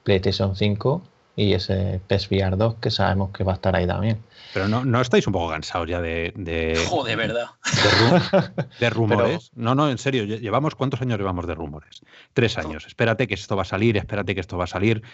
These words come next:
Speaker 2: Eh, sabemos que la tecnología existe, o sea, ya no nos pueden contar la moto de, "No, porque es que las pantallas", no, no, no, sabemos que hay pantallas mejores que las que tenemos,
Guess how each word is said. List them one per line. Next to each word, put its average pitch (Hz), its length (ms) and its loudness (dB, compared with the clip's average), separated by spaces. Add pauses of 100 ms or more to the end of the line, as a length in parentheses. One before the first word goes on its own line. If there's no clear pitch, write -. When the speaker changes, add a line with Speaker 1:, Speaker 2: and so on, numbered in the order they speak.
(380)
Speaker 2:
Eh, 98 300 0
sabemos 135 400 2
que - 80 0
la 127 80 0
tecnología 110 460 0
existe, 85 360 -8
o 80 40 -6
sea, 107 120 -2
ya 123 140 4
no 135 100 2
nos 131 140 0
pueden 110 220 -2
contar 101 260 -2
la 95 100 0
moto 98 280 -2
de, 95 360 0 (320)
"No, 165 380 6
porque 151 180 -2
es - 60 -10
que - 80 -6
las 131 140 -2
pantallas", 139 580 -2
no, 101 140 0
no, 92 40 -2
no, 87 140 -2
sabemos 123 320 2
que - 100 -2
hay 113 60 0
pantallas 135 640 -2 (240)
mejores 101 400 0
que - 100 -4
las 85 100 -4
que 98 100 -2
tenemos, 170 440 2